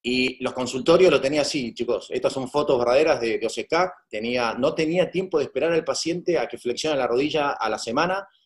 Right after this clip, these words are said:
así que los tenía que sentar de a tres pacientes y que flexionara la rodilla.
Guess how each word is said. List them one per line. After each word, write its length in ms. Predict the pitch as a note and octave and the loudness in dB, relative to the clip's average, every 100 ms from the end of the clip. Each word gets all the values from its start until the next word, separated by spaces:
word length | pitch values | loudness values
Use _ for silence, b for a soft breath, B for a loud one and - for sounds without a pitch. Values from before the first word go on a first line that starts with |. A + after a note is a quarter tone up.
| b | b
así 260 | - - - | -10 -8 -4
que 80 | B2 | -4
los 120 | A2+ | -2
tenía 180 | B2 D3+ | 0 0
que 60 | - | -2
sentar 320 | A#2+ D3 D3 | 0 2 4
de 60 | |
a 80 | B2+ | 2
tres 180 | D#3 E3+ | 0 -2
pacientes 720 | D3+ - D#3+ F3 F3+ F3+ - - | -2 -2 -4 -2 -2 -4 -6 -16
y 120 | A2 | -6
que 160 | A#2+ | -4
flexionara 480 | A2 A2+ A#2 A#2 C3 | -4 -6 -4 -2 0
la 120 | B2 | 2
rodilla. 440 | A#2 A2+ G2+ F2+ | 2 2 0 -6